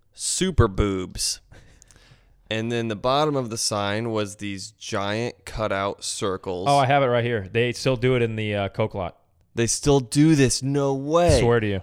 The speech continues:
Speaker 1: I mean, th-, I'm talking mid seventies.
Speaker 2: Let me see if I can find this.
Speaker 1: And the, um, <clears throat>
Speaker 2: One
Speaker 1: what's
Speaker 2: says,
Speaker 1: the
Speaker 2: like, mos-
Speaker 1: scientific term? The areolas?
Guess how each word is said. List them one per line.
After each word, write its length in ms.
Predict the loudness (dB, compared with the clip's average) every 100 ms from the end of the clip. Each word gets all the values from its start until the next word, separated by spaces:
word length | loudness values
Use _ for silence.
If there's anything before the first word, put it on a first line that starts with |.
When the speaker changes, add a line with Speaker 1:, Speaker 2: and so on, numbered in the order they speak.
| 0
Speaker 1:
I 100 | 0
mean, 280 | 2 0 -2
th-, 100 | -2
I'm 180 | -2 -2
talking 440 | -4 -2 -4 -2
mid 200 | -2 -2
seventies. 640 | -2 -2 -4 -10 -10 -10 -6
Speaker 2:
Let 120 | -4
me 60 |
see 120 | -2 -2
if 40 |
I 40 | -4
can 80 |
find 260 | -4 -6 -4
this. 180 | -8 -8
Speaker 1:
And 320 | -4 -4 -4
the, 260 | -4 -2 0
um, 340 | 2 0 -4 -10 -18
<clears throat> 160 | -6
Speaker 2:
One 360 | 2 4 4 2 -6 _ _ _ _ _ _
Speaker 1:
what's 220 | -4 0
Speaker 2:
says, 100 | 0
Speaker 1:
the 60 | 0
Speaker 2:
like, 40 |
mos- 40 |
Speaker 1:
scientific 560 | 0 0 0 -4 -8 -10
term? 320 | -8 -6 -6
The 160 | -8 -10
areolas? 800 | -8 -8 -6 -6 -4 -4 -6